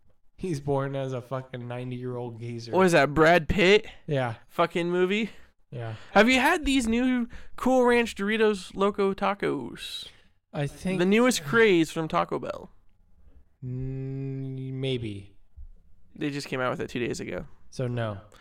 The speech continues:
Speaker 1: <laughs>
Speaker 2: They've had the Loco Taco with the nacho cheese shell, but now they have a new Cool Ranch shell.
Speaker 1: What?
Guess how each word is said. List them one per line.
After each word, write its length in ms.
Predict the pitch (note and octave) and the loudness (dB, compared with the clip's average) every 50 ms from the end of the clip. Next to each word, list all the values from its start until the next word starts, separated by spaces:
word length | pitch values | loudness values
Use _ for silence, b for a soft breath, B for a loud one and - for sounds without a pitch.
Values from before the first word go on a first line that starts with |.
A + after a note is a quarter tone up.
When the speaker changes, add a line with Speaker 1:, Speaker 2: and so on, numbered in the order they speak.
| - - | -12 -6
Speaker 1:
<laughs> 340 | - F3 - - - - F3+ | -4 -4 -4 -4 -10 -4 0
Speaker 2:
They've 160 | E3+ E3+ F3+ | 2 4 4
had 280 | E3 G3+ G#3 A#3 B3 G#3 | 4 4 4 4 4 4
the 100 | G#3+ G3 | 4 6
Loco 340 | G3 G#3 G#3+ G#3 G#3 F#3+ F3+ | 6 6 6 6 6 4 4
Taco 340 | - G3+ G3 G3 F#3+ F#3+ E3+ | 4 4 2 4 4 4 4
with 180 | D#3+ D#3+ - | 4 4 2
the 80 | - C#3+ | 0 2
nacho 440 | D3+ E3+ G#3 A#3+ A#3 - D#3+ C#3+ C#3 | 4 4 4 4 2 0 0 -2 -2
cheese 300 | - - C3 B2+ B2+ - | -2 -4 -4 -4 -6 -6
shell, 420 | - - C#3 A#2 D3+ D#3+ - - - | -4 -4 -2 -2 -2 -4 -6 -8 -8
but 100 | D3 C#3+ | -4 0
now 160 | D3+ E3+ G3+ | 2 2 4
they 60 | G3+ F#3 | 4 4
have 100 | F3 D#3+ | 2 2
a 60 | D3+ | 0
new 160 | D3 C#3 C3 | -2 -4 -6
Cool 240 | - - - A2 G#2 | -4 -4 -4 -4 -2
Ranch 320 | B2+ B2+ C#3+ E3 F#3+ G3 | -2 -2 -2 -2 -2 -4
shell. 380 | - - - A#2+ G#2 - - - - - - - - - - - - - - - - - - - - - - - | -4 -2 -2 -2 -2 -4 -8 -10 -16 -18 -14 -12 -12 -10 -10 -12 -14 -14 -16 -18 -20 -20 -20 -20 -20 -20 -20 -20
Speaker 1:
What? 1300 | - G3 D#3 D#3 D#3 D#3 D#3 D#3+ D#3 D#3 D#3+ D#3 D#3 D#3 D3+ D3+ D3+ D3+ D3+ D3+ D3+ D3+ D3+ - - | -16 -12 -8 -4 0 2 2 4 4 4 4 4 4 4 4 4 4 4 4 2 2 0 -4 -10 -14